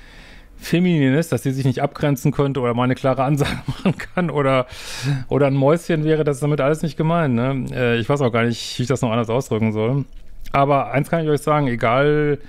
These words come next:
wie man vielleicht sagt, das soll, darf nicht so sein und natürlich dürfen Männer Luschen sein und, äh, das ist alles nicht so. Es funktioniert nicht, das sagen wir auch. Ich frag ja auch immer so in der, ich hab ja, äh,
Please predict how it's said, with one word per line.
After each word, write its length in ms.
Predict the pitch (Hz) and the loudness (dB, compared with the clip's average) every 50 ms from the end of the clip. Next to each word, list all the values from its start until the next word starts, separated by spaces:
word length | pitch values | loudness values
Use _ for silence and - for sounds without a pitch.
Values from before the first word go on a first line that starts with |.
| - - - - - - - - - - - - | -16 -18 -18 -18 -18 -18 -16 -16 -18 -18 -16 -6
wie 120 | - 127 | -2 0
man 140 | 139 151 143 | 2 2 2
vielleicht 340 | - - 135 135 135 135 - | 2 2 2 2 2 0 -2
sagt, 540 | - - - - 120 131 123 139 143 - - | -8 -12 -12 -10 -8 -6 -2 -2 -2 0 -2
das 120 | 120 107 | -4 -2
soll, 220 | - 127 123 117 113 | 0 0 0 0 0
darf 240 | 131 135 156 - | 0 0 0 0
nicht 160 | 190 185 156 - | -2 -4 -2 -2
so 140 | 175 160 | -2 -2
sein 480 | 147 143 143 139 143 143 143 143 147 139 | 0 0 0 0 2 2 2 0 0 -2
und 100 | 127 123 | -2 0
natürlich 380 | 123 120 117 - 151 175 165 - | -2 -2 0 0 0 0 0 0
dürfen 260 | 147 139 - 147 143 | -2 -2 0 0 0
Männer 220 | 139 143 139 139 | 0 0 0 0
Luschen 340 | 135 131 143 139 - 151 135 | 0 0 -2 -2 -2 -2 -2
sein 440 | 135 139 131 131 135 135 131 131 131 | 0 0 0 0 0 0 0 -2 -2
und, 180 | 123 123 123 | -2 -4 -4
äh, 260 | 123 117 131 135 139 135 | -4 -6 -4 -4 -4 -4
das 180 | 139 135 - | -6 -4 -4
ist 160 | 185 190 - | -4 -2 0
alles 300 | 214 202 196 175 143 - | 0 0 0 0 -2 -2
nicht 120 | - 117 - | -4 -4 -2
so. 160 | - - - | -2 -2 -2
Es 200 | 135 135 - - | -2 -4 -8 -6
funktioniert 800 | - 170 180 - - - 190 180 180 196 214 - - - - - | -4 -4 -4 -4 -2 0 0 2 4 2 2 0 -2 -10 -6 -4
nicht, 180 | 139 135 - - | -4 -4 -2 -2
das 160 | 139 131 - | -4 -4 -2
sagen 240 | - 139 143 147 143 | -2 -2 0 0 -2
wir 100 | 131 143 | -2 -2
auch. 180 | 151 139 - - - - - - - - - - - - - - - - - - - - - - - - | -2 -4 -4 -8 -16 -20 -18 -16 -16 -16 -16 -16 -16 -16 -18 -20 -20 -20 -20 -20 -20 -18 -18 -18 -18 -16
Ich 140 | - - - | -12 -8 -2
frag 220 | - 147 151 - | 0 0 0 2
ja 80 | 160 147 | 0 0
auch 160 | 143 131 - | 0 -2 -2
immer 540 | - 143 143 143 135 135 131 127 127 127 127 - - | -2 -2 0 2 2 2 2 2 0 -2 -6 -12 -18
so 160 | - - 143 | -8 -4 -2
in 80 | 135 127 | 0 0
der, 300 | 127 120 120 120 117 - 143 - - - - 107 107 - - - - - - - | 0 0 0 0 -2 -6 -8 -12 -12 -12 -10 -10 -10 -8 -8 -8 -6 -6 -6 -6
ich 280 | 143 123 - - - - | -8 -8 -8 -10 -12 -10
hab 80 | - | -10
ja, 140 | - - - | -8 -8 -8
äh, 420 | - 71 71 - 71 - 71 69 | -8 -8 -6 -6 -6 -6 -6 -6